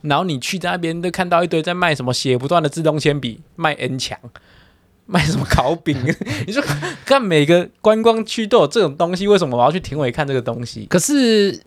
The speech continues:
Speaker 2: <clears throat> 你不觉得这，这些东西相对来说也是我们的历-，就是我们的文化之一吗？
Speaker 1: 对，但是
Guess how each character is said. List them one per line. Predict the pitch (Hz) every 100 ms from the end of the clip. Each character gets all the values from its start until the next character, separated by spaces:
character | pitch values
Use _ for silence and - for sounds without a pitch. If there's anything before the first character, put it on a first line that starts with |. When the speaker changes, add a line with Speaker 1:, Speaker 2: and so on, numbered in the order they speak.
| _
Speaker 2:
<clears throat> | - 220 - - _ _ _ _
你 | -
不 | 165
觉 | 233
得 | 180
这， | 208 190
这 | - 190
些 | 180
东 | 165 175
西 | 170
相 | 185 160
对 | 165 139
来 | 110
说 | 104 123
也 | 101
是 | - 117
我 |
们 | 90 85
的 | 87
历-， | 95 98 - -
就 | 117
是 | 113
我 | 107
们 | 90
的 | 87
文 | 90
化 | 92 104
之 | 95 92 73
一 | 73
吗？ | 65 101 _
Speaker 1:
对， | 247 143 120
但 | 214
是 | 190 208